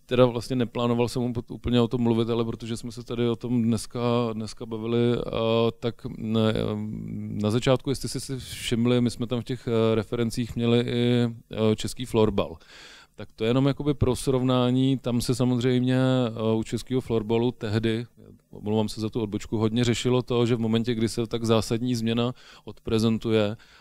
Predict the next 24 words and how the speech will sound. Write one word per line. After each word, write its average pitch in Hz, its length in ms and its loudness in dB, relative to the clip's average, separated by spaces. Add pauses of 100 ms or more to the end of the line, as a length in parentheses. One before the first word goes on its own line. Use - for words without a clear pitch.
(180)
a 104 440 2
jenom 107 200 0
pro 117 120 -4
vaši 110 200 -6
představu, 110 400 -4
oni 110 140 0
jenom 117 200 2
na 110 100 4
Facebooku 123 460 -2
mají 107 160 2
asi 104 160 -2
devadesát 110 500 2
tisíc, 110 440 -12
eh, 104 600 0
jako, 110 520 0 (760)
eh, 104 80 -4
lidí, 104 480 -2 (480)
a 101 380 2
florbal 107 640 2
je 110 140 4
vlastně 107 420 -2 (240)
na 110 320 0
počet - 480 -2
registrovaných 123 960 -2